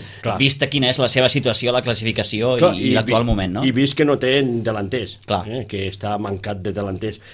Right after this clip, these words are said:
Speaker 1: Doncs, ah, clar, li feia més falta a la Penya Jove. El que passa que, doncs, eh, tu saps, i la vida és així,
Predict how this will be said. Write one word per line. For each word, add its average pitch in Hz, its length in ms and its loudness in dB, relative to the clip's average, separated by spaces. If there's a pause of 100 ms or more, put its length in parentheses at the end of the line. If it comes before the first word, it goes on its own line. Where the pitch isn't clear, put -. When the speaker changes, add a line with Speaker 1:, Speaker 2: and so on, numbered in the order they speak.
(140)
Speaker 1:
Doncs, 104 360 2
ah, 98 480 -4
clar, 104 180 -4 (160)
li 101 80 -4
feia 113 220 0
més 113 160 -2
falta 113 320 -4
a 113 40 -2
la 104 100 -4
Penya 107 240 -4
Jove. 107 220 -2
El 98 80 -6
que 107 100 -6
passa 117 240 -2
que, 131 100 2
doncs, 127 300 2 (280)
eh, 113 440 4
tu 139 100 6
saps, 131 340 0 (600)
i 117 160 0
la 107 100 0
vida 120 200 4
és - 100 0
així, 131 380 -2